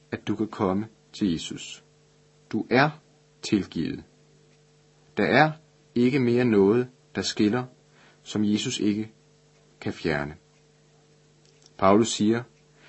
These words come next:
"Herrens nåde har været ud over alle grænser med tro og kærlighed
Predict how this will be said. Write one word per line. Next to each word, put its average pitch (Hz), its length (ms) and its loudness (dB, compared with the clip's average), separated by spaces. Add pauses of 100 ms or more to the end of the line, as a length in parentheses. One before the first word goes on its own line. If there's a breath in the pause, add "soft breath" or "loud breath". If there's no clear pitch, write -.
(140 soft breath)
"Herrens 139 500 4
nåde 127 420 4 (380 soft breath)
har 110 160 2
været 107 340 4
ud 180 280 -2
over 135 240 2
alle 123 280 0
grænser 98 540 0 (840)
med - 120 -8
tro - 380 0 (500)
og 92 140 -8
kærlighed 123 540 0